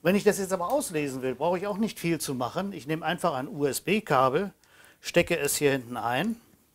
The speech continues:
Und jetzt passieren zwei Sachen. Zum einen wird der Akku geladen, der hier drin ist. Also der hier hat einen Akku. Der Stift, ich versuche das mal hier zu zeigen,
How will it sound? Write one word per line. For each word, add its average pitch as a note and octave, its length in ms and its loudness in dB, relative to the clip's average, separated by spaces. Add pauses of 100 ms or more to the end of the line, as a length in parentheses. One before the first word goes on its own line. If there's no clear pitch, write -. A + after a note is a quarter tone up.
(540)
Und D3 60 2
jetzt F#3+ 160 2
passieren G3+ 440 6
zwei D3+ 320 4
Sachen. B2+ 360 0 (100)
Zum D3 180 -6
einen D#3+ 300 0
wird D#3+ 180 2
der - 200 -4
Akku F#3 220 -4
geladen, G3+ 500 2
der F#3+ 100 0
hier F#3+ 180 0
drin G3 220 -2
ist. F3 280 -6 (380)
Also A#2 180 -2
der C3 220 6
hier E3+ 180 2
hat D#3 80 2
einen B2 160 -6
Akku. D#3+ 400 2 (320)
Der A#2+ 320 4
Stift, - 520 8 (300)
ich - 180 -14
versuche C3 260 -6
das C3 180 -2
mal B2+ 100 -6
hier B2 180 -4
zu - 120 -12
zeigen, D#3+ 480 -2